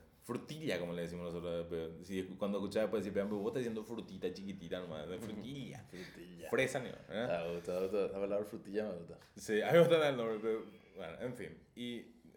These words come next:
Speaker 1: el cálculo era, siempre se hacía, era, eh, tres cuartos de bote-, eh, de bolsita de hielo, se congelaba, eso llevaba, eh,
Speaker 2: Un vaso de agua.
Speaker 1: un vaso de agua que estaba medido.
Speaker 2: Una taza.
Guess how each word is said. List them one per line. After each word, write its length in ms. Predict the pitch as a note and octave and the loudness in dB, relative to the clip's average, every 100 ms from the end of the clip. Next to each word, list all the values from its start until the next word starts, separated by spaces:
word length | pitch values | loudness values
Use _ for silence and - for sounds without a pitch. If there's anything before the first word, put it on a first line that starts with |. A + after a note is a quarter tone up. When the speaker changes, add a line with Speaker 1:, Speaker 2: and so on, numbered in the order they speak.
| - - | -18 -12
Speaker 1:
el 180 | F#2+ F#2+ | -10 -4
cálculo 360 | F#2 G2 C#3 B2+ | -2 -2 2 2
era, 100 | A#2 | 2
siempre 240 | - A#2 | 0 -6
se 80 | C3+ | -6
hacía, 320 | B2 B2 A2 | -6 -2 0
era, 320 | F2+ F2+ D#2+ - | 0 -2 -6 -8
eh, 240 | F2 E2+ - | -6 -6 -6
tres 160 | F#2+ | -6
cuartos 280 | G2 F#2+ G#2 | -4 -4 -4
de 60 | G2+ | -4
bote-, 220 | G2+ G2 G2 | -4 -6 -4
eh, 360 | G2 F#2 F2 E2+ - - | -2 -2 -4 -8 -16 -14
de 160 | D#2+ E2+ | -8 -6
bolsita 400 | E2 E2 F#2+ A2+ | -6 -8 -4 -2
de 180 | A#2 F#2+ | -2 -2
hielo, 360 | C3+ D#3 G#3 - - - _ | 2 2 0 -6 -14 -20 _
se 140 | - F#2 | -12 -8
congelaba, 680 | A#2 A#2+ A2+ A#2 C3+ B2+ - | -6 -2 0 4 4 2 -2
eso 260 | G#2+ G#2+ | -4 -4
llevaba, 600 | B2 G2+ G2 G2 G#2 - - - - - - B2 | -4 0 2 0 -2 -6 -16 -20 -20 -20 -16 -6
eh, 140 | A2+ A2 G#2+ | -4 -4 -4
Speaker 2:
Un 60 | C3 | -2
vaso 240 | C#3+ B2 | 0 0
de 100 | G2+ | 2
agua. 220 | G#2 A#2 | 2 2
Speaker 1:
un 180 | A#2 G#2+ | 2 2
vaso 320 | A#2 A2+ C3+ | 2 0 0
de 60 | A2+ | 0
agua 340 | A#2 B2+ C3+ - | 2 2 0 -2
que 80 | |
estaba 260 | G2 F#2 G2 | -2 0 0
medido. 440 | B2 B2 C#3 D#3+ | 0 -2 0 0
Speaker 2:
Una 160 | G2+ F#2+ | 0 -4
taza. 360 | F#2+ G2+ - | -4 -4 -6